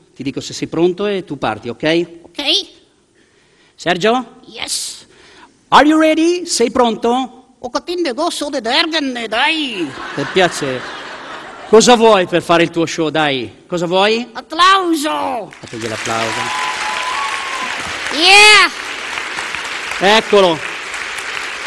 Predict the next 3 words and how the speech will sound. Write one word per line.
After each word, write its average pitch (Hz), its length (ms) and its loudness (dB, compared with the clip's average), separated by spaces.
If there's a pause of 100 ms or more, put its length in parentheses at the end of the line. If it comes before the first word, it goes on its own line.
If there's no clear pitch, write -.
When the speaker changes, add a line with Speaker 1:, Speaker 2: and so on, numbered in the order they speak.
(1500)
Speaker 1:
Ci 160 100 0
sei? 208 460 6 (2500)
Speaker 2:
Yeah. 359 600 6